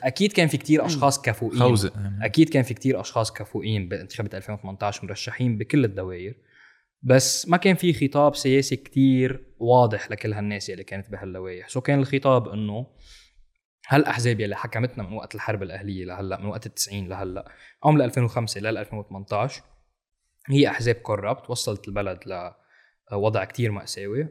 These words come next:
Speaker 1: ما تصوتوا لهم، صوتوا لنا إلنا. بس ما قلنا نحن شو أو نحن مين. So، اليوم في مسؤولية إنه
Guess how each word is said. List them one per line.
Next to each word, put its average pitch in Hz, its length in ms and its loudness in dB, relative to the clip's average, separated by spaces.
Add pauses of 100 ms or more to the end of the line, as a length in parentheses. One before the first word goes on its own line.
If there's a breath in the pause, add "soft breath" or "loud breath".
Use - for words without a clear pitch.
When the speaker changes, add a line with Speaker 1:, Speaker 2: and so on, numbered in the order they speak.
Speaker 1:
ما 151 80 6
تصوتوا 143 340 0
لهم، 135 100 2
صوتوا 110 320 -6
لنا 95 160 -8
إلنا. 95 220 -16 (340)
بس 117 160 -2
ما 151 100 8
قلنا 147 200 6
نحن 117 280 -2
شو 104 220 -4 (160)
أو 98 100 -8
نحن 104 220 -6
مين. 95 260 -6 (920 soft breath)
So، - 40 0
اليوم 151 180 8
في 175 120 6
مسؤولية 139 580 4 (400)
إنه 107 460 -2